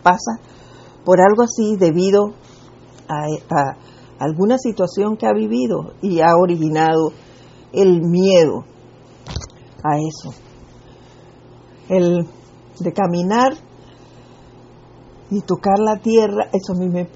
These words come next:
me fascina, miren, cómo me encanta caminar descalza el césped,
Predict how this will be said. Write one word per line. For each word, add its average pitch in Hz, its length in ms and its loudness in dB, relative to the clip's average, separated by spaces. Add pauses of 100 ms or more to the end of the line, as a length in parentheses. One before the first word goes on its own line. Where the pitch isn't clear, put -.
(140)
me 165 160 -10
fascina, 156 640 -6
miren, 135 360 -10 (280)
cómo 247 320 0
me 233 140 -4
encanta 190 640 -4
caminar 180 520 -6 (500)
descalza 175 640 -4
el 175 80 -2
césped, - 560 -4